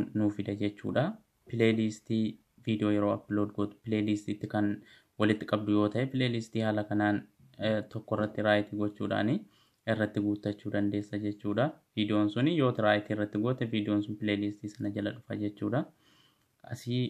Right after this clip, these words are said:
keessaa baana. Keessaa baana yeroo jenne playlist ilaallee jirra. Eh, jala kanatti immoo asirratti add text, add text, eh, add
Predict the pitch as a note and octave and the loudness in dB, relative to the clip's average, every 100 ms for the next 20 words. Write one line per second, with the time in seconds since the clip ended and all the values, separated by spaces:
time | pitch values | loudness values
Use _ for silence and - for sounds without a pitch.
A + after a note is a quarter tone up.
0 | - _ A#2 G#2 - G#2 G#2 G#2 G#2 G#2 | -6 _ -4 -4 -4 -2 0 0 0 2
1 | D#3 G3+ - _ _ _ _ _ _ _ | 0 -2 -10 _ _ _ _ _ _ _
2 | _ _ _ _ - - - _ - B2 | _ _ _ _ -20 -20 -20 _ -2 0
3 | A2+ A#2 A2 A#2 A2+ A2+ A2 G#2+ A2 G#2+ | 2 2 4 4 6 4 2 2 2 0
4 | - A2+ A2 A2 A2 - A2 A2 A2 G#2+ | 0 2 2 2 -2 -6 -4 0 2 2
5 | A2 G#2 G#2 B2 G#3+ - _ _ _ _ | 0 -2 0 2 0 -4 _ _ _ _
6 | - A2+ A2 A2+ C#3+ D3+ C#3+ C3 A#2 B2 | 0 4 2 4 6 8 6 4 4 0
7 | A2+ A2+ C#3+ C4 - _ _ _ _ A#2 | 2 4 2 0 -8 _ _ _ _ -8
8 | A#2+ A#2 A2+ A#2+ A2+ - A#2+ A#2 - _ | -2 -2 -2 -6 -6 0 0 0 -8 _
9 | _ _ B2 A2 - - - _ _ _ | _ _ 2 2 2 -18 -20 _ _ _
10 | _ _ - - A#2+ - A#2+ A2 - - | _ _ -8 0 0 0 -2 -2 -4 -2
11 | - A2+ G2+ G1+ - B2+ C3+ | 6 8 8 4 2 4 4